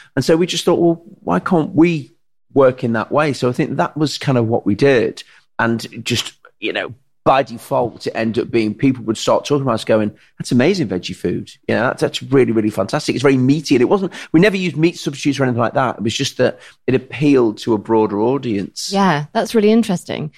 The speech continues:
Speaker 2: I, in my research of you, I read an interview from back in two thousand and six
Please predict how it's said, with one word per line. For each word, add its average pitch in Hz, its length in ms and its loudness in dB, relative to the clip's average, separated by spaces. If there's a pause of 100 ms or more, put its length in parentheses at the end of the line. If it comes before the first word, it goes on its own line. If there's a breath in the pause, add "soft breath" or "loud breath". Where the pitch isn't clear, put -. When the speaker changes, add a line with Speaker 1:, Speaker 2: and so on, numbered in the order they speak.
(280 soft breath)
Speaker 2:
I, 196 640 4
in 175 140 -4
my 165 120 -2
research 170 640 -4
of 143 140 -8
you, 127 320 -2
I 175 80 2
read 170 180 2
an 175 100 -2
interview 151 560 0
from 156 300 -2
back 170 300 -4
in 156 220 -2
two 175 140 -2
thousand 165 340 0
and 160 120 -2
six - 400 -6